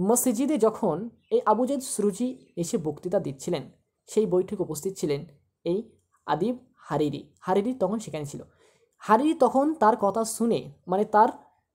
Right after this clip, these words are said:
তার যে বক্তৃতা, বক্তৃতার যে শৈলী, তার প্রতি অত্যন্ত তিনি মুগ্ধ হয়েছিলেন, আকৃষ্ট হয়েছিলেন। পরবর্তীতে তার কথাগুলোই তিনি, আহ, তিনি একটা সিনাআত আল আদবিয়া তার লেখনীর মধ্য দিয়ে তিনি কি করলেন?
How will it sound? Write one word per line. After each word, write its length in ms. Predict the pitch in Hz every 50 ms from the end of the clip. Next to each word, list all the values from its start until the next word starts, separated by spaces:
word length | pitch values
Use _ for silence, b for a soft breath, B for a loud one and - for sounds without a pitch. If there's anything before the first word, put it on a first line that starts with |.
| _
তার 160 | - 208 202 185
যে 100 | 214 254
বক্তৃতা, 640 | 175 190 190 - - 233 220 233 180 - - - - - 165
বক্তৃতার 540 | 160 185 185 - - 214 - 226 220 226 233 - - - - -
যে 120 | 170 190 214
শৈলী, 680 | 214 - - 180 175 180 190 196 233 202 143 - - - _ _ _ -
তার 140 | 170 165
প্রতি 240 | 170 208 208 - 233 -
অত্যন্ত 760 | 185 175 - _ _ - 226 247 277 302 285 - 190 165 151 139 b b b b b b -
তিনি 140 | 214 202 202
মুগ্ধ 300 | 175 175 180 185 180 226
হয়েছিলেন, 480 | 202 202 190 165 - 180 175 160 139 - -
আকৃষ্ট 400 | 139 143 - 196 208 - - 160
হয়েছিলেন। 380 | 143 135 135 - 143 120 - - - _ _ _ _ _ _
পরবর্তীতে 600 | 147 151 160 180 233 226 - 214 - 160 - - - _ _ _
তার 160 | 156 156 160
কথাগুলোই 480 | 165 165 - - 151 147 185 220 220 180
তিনি, 380 | 170 156 151 143 - - _ _ _ _ _ _ _ -
আহ, 360 | 170 160 156 - - _ _ _ _ _ _ _ _
তিনি 140 | - 214 202
একটা 280 | 196 196 - - 190 185
সিনাআত 420 | 185 - 185 175 170 185 214 214
আল 60 | 208
আদবিয়া 480 | 190 170 160 170 165 190 202 175 170 156
তার 240 | 156 160 156 156 151
লেখনীর 360 | 156 160 - 196 - 208 190
মধ্য 260 | 170 160 143 143 147
দিয়ে 140 | 143 147 147
তিনি 320 | 143 147 185 285 349 - _ _ _ _
কি 100 | - 185
করলেন? 380 | - 185 180 165 170 233 339